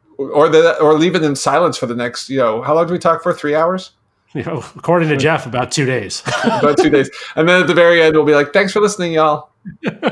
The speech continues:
Speaker 2: Uh, no, dude, that literally is a perfect pick because that, I mean, director, actor, construct, everything about that was a single moment,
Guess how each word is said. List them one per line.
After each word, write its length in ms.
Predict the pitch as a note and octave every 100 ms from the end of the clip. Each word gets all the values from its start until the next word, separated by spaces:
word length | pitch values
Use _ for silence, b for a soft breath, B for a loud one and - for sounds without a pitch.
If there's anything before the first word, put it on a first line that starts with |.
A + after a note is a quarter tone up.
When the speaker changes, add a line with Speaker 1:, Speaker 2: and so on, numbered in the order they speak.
| - D4 B B3 C#4+ C#4 A3
Speaker 2:
Uh, 240 | D#3+ D3 E3+
no, 140 | G3
dude, 160 | F3 F3+
that 160 | F#3
literally 260 | G#3+ F3+ E3
is 100 | D3+
a 40 |
perfect 380 | C#3 C#3+ D3 C3+
pick 200 | D#3 A#2
because 280 | C3 D3 B2+
that, 280 | C#3 C#3+ B B B B B _
I 80 | D#3
mean, 260 | D3+ C#3
director, 640 | A2 C#3 F3+ F3+ D3 B2+ -
actor, 800 | F3+ F3+ F3+ D#3+ C#3 B2+ A#2 b b b _ -
construct, 720 | - F3 F3 - - D#3 A#3 -
everything 380 | F#3 G3+ F#3+ F3
about 260 | D#3+ D#3
that 220 | C#3+ A#2+
was 160 | C3+ A#2
a 80 | A#2+
single 460 | - F3 D#3 C#3+
moment, 460 | C#3 C3+ C3 A#2 A#2